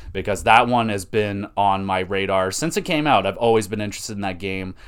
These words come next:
A friend of mine I lived with actually played it, and sadly I didn't get to play it, uh, while I lived with him while I was there. And, uh, yeah, I just haven't gotten to it. Very interested in that game. If anyone has played it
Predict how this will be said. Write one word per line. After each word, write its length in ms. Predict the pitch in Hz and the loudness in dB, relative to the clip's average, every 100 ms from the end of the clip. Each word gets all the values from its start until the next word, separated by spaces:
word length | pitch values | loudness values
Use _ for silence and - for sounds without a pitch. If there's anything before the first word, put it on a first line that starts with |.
| - - | -16 -14
A 40 | |
friend 240 | - 120 117 | -2 0 2
of 60 | |
mine 320 | 110 107 107 | 0 0 -2
I 140 | 98 98 | -2 -4
lived 320 | 98 104 95 | -2 -6 -4
with 260 | 107 101 95 | -2 -2 -2
actually 360 | 95 - 95 | -6 -6 -10
played 320 | 90 - 98 98 | -8 -2 -2 0
it, 280 | 98 98 - - - - | -2 -4 -10 -20 -18 -8
and 320 | 95 92 95 | -6 -6 -6
sadly 420 | - 107 104 104 | 0 0 2 0
I 40 | |
didn't 280 | 95 104 107 | 0 -2 -2
get 120 | 101 | -6
to 80 | 95 | -8
play 280 | - 110 98 | -4 -2 0
it, 180 | 98 - - - - | -2 -8 -18 -14 -4
uh, 220 | 92 90 | -4 -2
while 220 | 95 92 | 0 0
I 80 | 92 | 0
lived 200 | 101 95 | -4 -6
with 140 | 95 | -6
him 240 | 101 98 98 | -4 -4 -2
while 160 | 87 | -4
I 40 | 85 | -4
was 120 | 92 | -6
there. 440 | 101 98 98 95 - - - - - - - - - | -4 -4 -4 -6 -14 -20 -20 -20 -20 -20 -20 -18 -12
And, 260 | 92 87 | -10 -8
uh, 140 | 87 87 | -6 -4
yeah, 200 | 131 139 | 0 0
I 60 | |
just 140 | 101 110 | -2 -2
haven't 200 | 120 113 | -2 2
gotten 200 | 120 110 | 0 0
to 140 | 131 120 | -2 -2
it. 100 | 117 | -2
Very 340 | 98 123 117 | 0 2 2
interested 380 | 110 110 104 104 | -2 -6 -10 -10
in 80 | 104 | -8
that 160 | 98 | -8
game. 300 | 92 92 90 | -6 -8 -8
If 100 | 90 | -6
anyone 380 | - 107 104 104 | -6 -4 -6 -6
has 240 | 95 104 - | -6 -8 -10
played 320 | - 123 143 | -6 -4 -2
it 180 | 165 | -2